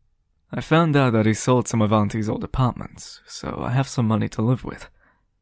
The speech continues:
The worst part is the fact that the entire family still thinks he was a great guy. I wanted to tell my family about everything so badly, but decided it would make me look bad. Anyways,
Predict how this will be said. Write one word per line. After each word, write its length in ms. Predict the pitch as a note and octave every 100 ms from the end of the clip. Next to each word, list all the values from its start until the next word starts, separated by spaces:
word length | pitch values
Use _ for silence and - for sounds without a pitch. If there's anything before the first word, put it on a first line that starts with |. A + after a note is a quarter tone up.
| _ _
The 120 | -
worst 260 | A2+ A#2+ -
part 260 | - G#2+ G2+
is 300 | A2 A2 -
the 120 | -
fact 320 | - B2+ -
that 100 | -
the 120 | A2+
entire 440 | A2 - C3+ C#3 B2
family 540 | - C3+ B2+ G#2 G#2+
still 300 | - A2+ G2+
thinks 300 | - A#2 -
he 80 | G2
was 180 | - -
a 60 |
great 220 | D#2 -
guy. 400 | - F#2+ G1+ - _ _ _ _ -
I 100 | G2+
wanted 400 | G#2+ B2 A#2+ G#2+
to 80 | G#2
tell 240 | - G#2
my 160 | G2+ B2+
family 480 | - - A2 A#2+ -
about 240 | F2+ -
everything 440 | F2 G2 - -
so 280 | - C#3+ D3 -
badly, 500 | A#2+ B2 - - E2+
but 320 | - - - - _ _ _ _ _
decided 540 | - - C3+ C3+ A#2+ A2+
it 80 | A2
would 100 | A2
make 220 | - -
me 80 | -
look 240 | - -
bad. 300 | D#2+ G1+ - _ _ _ - C3+
Anyways, 760 | B2 A#2 A#2+ D#3 E3+ - -